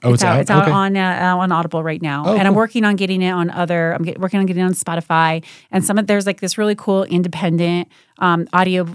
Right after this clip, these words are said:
Speaker 2: uh, a book that does, or a company that does audiobooks, but you tie it to an independent bookstore.
Speaker 1: Okay.
Speaker 2: And so I'm working on getting on, on that so that I can, um, that all the proceeds would go to Maria's
Speaker 1: Yeah.
Speaker 2: instead, or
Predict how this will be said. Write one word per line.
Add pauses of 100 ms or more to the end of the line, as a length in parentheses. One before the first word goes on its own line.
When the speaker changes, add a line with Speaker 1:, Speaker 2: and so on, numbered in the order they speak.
(120)
Speaker 2:
uh,
a
book
that
does,
or
a
company
that
does
audiobooks,
but
you
tie
it
to
an
independent
bookstore. (120)
Speaker 1:
Okay.
Speaker 2:
And
so
I'm
working
on
getting
on,
on
that
so
that
I
can,
um, (100)
that
all
the
proceeds
would
go
to
Maria's
Speaker 1:
Yeah.
Speaker 2:
instead,
or